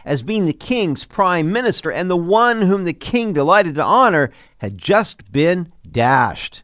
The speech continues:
He was humbled before Mordecai the Jew, the one whom he sought to murder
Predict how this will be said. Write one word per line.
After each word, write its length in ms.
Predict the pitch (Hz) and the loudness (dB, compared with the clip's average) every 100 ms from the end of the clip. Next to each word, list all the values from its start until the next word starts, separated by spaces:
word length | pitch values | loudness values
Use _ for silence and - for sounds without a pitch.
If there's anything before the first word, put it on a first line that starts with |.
| - - _ _ _ _ | -20 -20 _ _ _ _
He 100 | 107 | -12
was 160 | 87 - | -12 -6
humbled 460 | 160 175 98 73 | -4 -4 -6 -10
before 400 | 85 - 123 110 | -14 -8 -4 -2
Mordecai 540 | 101 120 147 - 98 95 | -2 -4 -4 -6 -6 -6
the 120 | 90 | -10
Jew, 480 | 90 143 185 71 - _ - - - - - - | -8 -6 -6 -6 -10 _ -20 -20 -20 -20 -12 -2
the 100 | 147 | 2
one 320 | 190 240 247 | 4 4 2
whom 240 | 202 202 | 2 2
he 160 | 190 190 | 0 -4
sought 460 | - 220 220 240 | -4 2 4 2
to 100 | 190 | -2
murder 540 | 170 185 240 233 165 | -4 -2 2 2 2